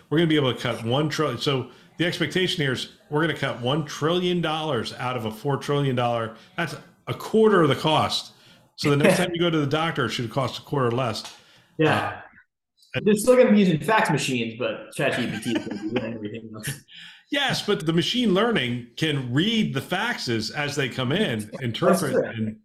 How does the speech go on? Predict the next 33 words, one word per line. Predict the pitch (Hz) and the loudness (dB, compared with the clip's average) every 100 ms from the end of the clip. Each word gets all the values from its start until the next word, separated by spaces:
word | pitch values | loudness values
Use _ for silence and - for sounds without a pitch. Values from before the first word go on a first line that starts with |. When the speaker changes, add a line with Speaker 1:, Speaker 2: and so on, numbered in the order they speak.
| - | -8
Speaker 1:
and | 113 | -2
do | 120 | 0
all | 113 | -2
sorts | 110 117 | -4 -8
of | - | -10
things. | 101 90 - - - | -10 -10 -16 -14 -2
And | 123 | 4
by | 143 | 4
Speaker 2:
Yeah. | 143 | 6
Speaker 1:
the | |
way, | 123 113 | 2 0
that's | 117 143 | 0 0
actually | 139 110 | 2 0
true. | 95 - 117 87 85 _ _ - | 0 2 2 2 -6 _ _ -6
It, | 110 - - _ _ - | -6 -6 -16 _ _ -8
some | - - 127 | -2 2 4
of | |
the | 113 | 4
stuff | - 113 | 4 2
they're | 120 | 2
demonstrating | 104 113 117 107 - 107 101 101 | 2 2 4 2 0 0 0 -2
is | 98 95 - - _ _ _ _ - | -4 -4 -6 -10 _ _ _ _ 2
the | 107 107 104 | 4 6 2
computer | 113 107 131 117 | -2 0 0 2
vision | 107 113 107 107 98 - _ _ _ _ - | 2 2 2 0 -2 -10 _ _ _ _ -6
linked | 110 123 117 | -2 -2 -4
with | 113 110 104 - | -4 -2 -2 -4
chat | - 120 110 | -4 -4 -4
G | 120 113 | -4 -4
P | 107 | -4
T | 104 113 110 104 - - _ _ - | -4 -2 0 -2 -6 -20 _ _ -4
that | 110 | -2
essentially | 104 - 117 107 110 104 101 - | -2 -2 -2 -2 -4 -4 -6 -14